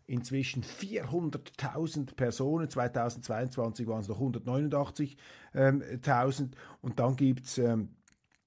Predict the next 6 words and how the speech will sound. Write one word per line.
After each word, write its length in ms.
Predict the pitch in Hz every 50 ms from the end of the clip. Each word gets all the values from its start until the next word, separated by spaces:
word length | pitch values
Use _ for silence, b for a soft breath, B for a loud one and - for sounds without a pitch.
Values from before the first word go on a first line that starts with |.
| - - - - -
da 180 | - 110 113 120
noch, 320 | 120 120 117 117 - -
ähm, 260 | 120 113 110 113 120 117
weitere, 680 | 104 104 113 110 120 135 135 - 143 135 135 127 110 B B B B B
ähm, 220 | - 127 123 123 127
Anstellungen. 960 | 127 131 143 143 - - - 143 139 139 139 139 139 135 131 127 127 110